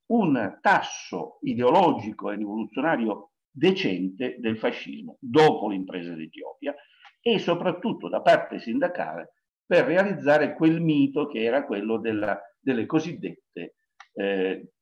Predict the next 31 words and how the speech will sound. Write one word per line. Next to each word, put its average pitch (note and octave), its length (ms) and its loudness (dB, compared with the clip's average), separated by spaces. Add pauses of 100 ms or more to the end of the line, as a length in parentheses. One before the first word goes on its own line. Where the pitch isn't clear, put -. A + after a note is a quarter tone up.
(120)
accor-, D#3 420 -2
del B2+ 160 0
cosiddetto D3+ 460 -2
accorciamento A2 800 -2
delle G2 260 -4
distanze F#2 500 -8
sociali. - 520 -18 (1040)
Eh, F#2+ 280 -8
non C#3 280 0
vado D#3 240 8
adesso, C3 640 -2
per D#2 100 -8
ragioni G2 380 -4
anche F#2+ 200 -6
di F2+ 140 -6
tempo, A#2 560 0
a, - 180 2
a, A2 260 -4
ad A2 140 0
affrontare, A2+ 760 0
eh, F#2+ 180 -6
le G#2 140 -4
varie C#3+ 380 6
sfumature B2 800 -2
che A2 100 -10
la F2+ 140 -4
stampa, A2 600 -2 (380)
eh, F#2+ 240 -2
sindacale, G#2 760 4
la E2 140 -6
stampa F#2+ 680 -2